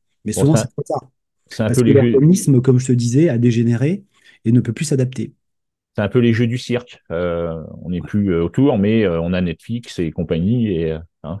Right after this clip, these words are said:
Speaker 2: c'est, c'est ça.
Speaker 1: Et puis le nudging, hein, on t'aide à réfléchir.
Speaker 2: Complètement. Mais c'est pour ça que je, je, j'ai du mal. Et puis j'ai, et je vais le faire parce que je, je suis en train de le chercher, mais je reviens un petit peu comment,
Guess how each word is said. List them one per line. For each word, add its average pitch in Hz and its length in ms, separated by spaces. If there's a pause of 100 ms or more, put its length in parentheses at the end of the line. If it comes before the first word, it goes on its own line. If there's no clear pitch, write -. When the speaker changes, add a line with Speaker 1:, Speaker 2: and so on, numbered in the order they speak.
Speaker 2:
c'est, 78 320
c'est - 180
ça. - 180 (260)
Speaker 1:
Et 131 60
puis 180 120
le 151 100
nudging, 160 400
hein, 175 160
on 139 160
t'aide 147 200
à 131 60
réfléchir. 127 540 (240)
Speaker 2:
Complètement. 143 500
Mais 110 80
c'est 143 120
pour 143 160
ça 156 160
que 127 220
je, 107 580
je, 98 140
j'ai 92 120
du 104 60
mal. 117 160
Et 101 80
puis 101 160
j'ai, 82 320 (240)
et 104 220
je 92 60
vais 113 80
le 107 60
faire 120 220
parce 95 160
que 95 100
je, 87 120 (180)
je - 80
suis - 80
en 90 40
train 95 100
de 95 40
le 95 100
chercher, 127 360
mais 110 140
je 98 100
reviens 110 300
un 113 100
petit 113 160
peu 127 160
comment, 110 340